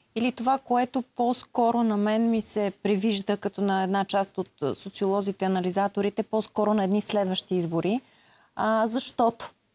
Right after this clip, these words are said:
защото, а, ГЕРБ, че със сигурен победител, това няма кой как, а, да го оспори. Въпросът е с колко, както каза вчера и лидера на С Д С.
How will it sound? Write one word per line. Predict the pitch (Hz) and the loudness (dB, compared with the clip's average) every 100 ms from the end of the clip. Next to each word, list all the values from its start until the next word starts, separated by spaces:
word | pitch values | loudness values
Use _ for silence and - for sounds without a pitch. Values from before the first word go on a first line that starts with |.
| _ _ - | _ _ -4
защото, | 202 214 - - 180 - _ _ - - _ | 0 0 0 0 -2 -4 _ _ -20 -20 _
а, | - 220 226 226 226 _ 214 | -4 0 2 0 -2 _ -2
ГЕРБ, | 294 311 - | 0 0 0
че | 294 | -2
със | 247 | -2
сигурен | 311 277 254 | -2 2 2
победител, | 220 202 214 302 330 | 2 0 0 0 0
това | - 269 | 0 0
няма | 269 247 226 | 2 0 0
кой | 220 196 | 0 2
как, | 190 185 - 190 | 0 0 -4 0
а, | 185 | 0
да | 170 170 | 0 -2
го | 180 | -2
оспори. | 175 - 220 285 320 330 | -2 2 2 2 2 0
Въпросът | 269 233 240 226 - | -2 0 2 2 0
е | 208 | -2
с | 196 180 - | 0 -4 -4
колко, | - 180 - 262 302 | 0 0 0 -2 0
както | 214 196 - | -2 -4 -6
каза | 185 180 | -2 -2
вчера | 175 - 180 170 160 - _ _ _ _ - | -4 -2 0 0 -2 -4 _ _ _ _ -6
и | 202 190 - | -2 -2 0
лидера | 190 180 180 | -2 0 0
на | 175 | 0
С | 165 165 | -2 -2
Д | 156 | -4
С. | - 165 | -2 -4